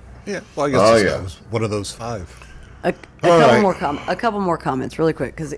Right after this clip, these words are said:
Speaker 3: 'cause he
Speaker 2: Hurry up.
Speaker 3: says, "Adam Ant, three eleven and Live were back to back to back, and then the Drive By Truckers in oh four, and the Foo Fighters and the Rain worrying Dave was gonna get electrocuted." I think
Speaker 2: They
Speaker 3: they,
Speaker 2: take
Speaker 3: didn't the Foo
Speaker 2: precautions
Speaker 3: Fighters
Speaker 2: against
Speaker 3: play
Speaker 2: that
Speaker 3: it
Speaker 2: now.
Speaker 3: twice?
Speaker 2: Maybe.
Speaker 3: Yeah, they do.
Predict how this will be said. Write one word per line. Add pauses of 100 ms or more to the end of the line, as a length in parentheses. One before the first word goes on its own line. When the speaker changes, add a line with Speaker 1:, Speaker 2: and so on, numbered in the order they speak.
Speaker 3:
'cause
he
Speaker 2:
Hurry
up.
Speaker 3:
says,
"Adam
Ant,
three
eleven
and
Live
were
back
to
back
to
back,
and
then
the
Drive
By
Truckers
in
oh
four, (560)
and
the
Foo
Fighters
and
the
Rain
worrying
Dave
was
gonna
get
electrocuted." (1120)
I
think
Speaker 2:
They
Speaker 3:
they,
Speaker 2:
take
Speaker 3:
didn't
the
Foo
Speaker 2:
precautions
Speaker 3:
Fighters
Speaker 2:
against
Speaker 3:
play
Speaker 2:
that
Speaker 3:
it
Speaker 2:
now.
Speaker 3:
twice? (420)
Speaker 2:
Maybe.
Speaker 3:
Yeah,
they
do.